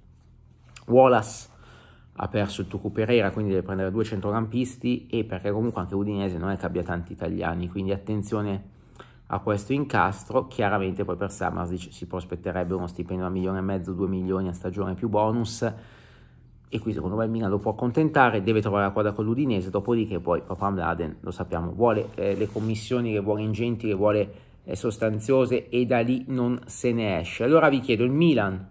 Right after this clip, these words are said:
fa bene a fare questa operazione Samardžić? Spendereste venti milioni per Samardžić, oppure uno scambio Pobega e Conguaglio può essere invece la soluzione allettante? Come vedreste il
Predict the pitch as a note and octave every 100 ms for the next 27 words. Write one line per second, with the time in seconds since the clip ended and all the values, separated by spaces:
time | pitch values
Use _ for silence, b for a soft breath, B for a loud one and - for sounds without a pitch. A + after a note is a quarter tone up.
0 | - - A#2+ D3 C3+ B2 B2 A#2 A#2 A2+
1 | A2+ A2 A#2 A#2 C#3+ B2+ A#2+ G#2 B2+ B2+
2 | - b b b - - - B2+ B2+ D3+
3 | C3 B2 B2 B2 A#2+ A#2 A2 C#3 B2+ A2+
4 | A#2 C3 C#3+ E3 C#3+ A2 - - - _
5 | - B2 A#2 - C3 A2+ G#2+ G2+ A2+ C3
6 | A#2 - A2 G#2+ A#2 A2+ G#2+ - G#2 G#2
7 | G2+ G#2+ G#2 G2+ G#2 G2+ A2+ A2 A#2 G#2+
8 | D#3 D#3 G#2+ D#3 D#3 B2 A2 A#2 G#2+ -
9 | G#2 B B B A2+